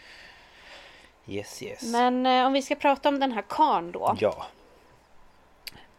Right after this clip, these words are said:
Speaker 2: Han föddes den sextonde mars nittonhundraelva i Günzburg i Bayern i Tyskland och var den äldsta av tre söner.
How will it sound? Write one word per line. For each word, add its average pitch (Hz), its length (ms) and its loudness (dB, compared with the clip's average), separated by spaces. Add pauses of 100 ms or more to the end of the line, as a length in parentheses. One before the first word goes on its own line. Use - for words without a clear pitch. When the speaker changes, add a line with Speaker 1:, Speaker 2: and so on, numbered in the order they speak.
(240)
Speaker 2:
Han 269 500 -2
föddes 247 520 0
den 214 180 -4
sextonde 269 520 -4
mars 220 280 -4
nittonhundraelva 220 1000 -2
i 202 80 -4
Günzburg 269 760 -2
i 175 80 -6
Bayern 190 540 0
i 240 40 -8
Tyskland 240 640 -4
och - 200 -10
var 208 160 -2
den 208 140 -6
äldsta 240 300 -4
av 254 120 0
tre 196 260 -6
söner. 214 560 -4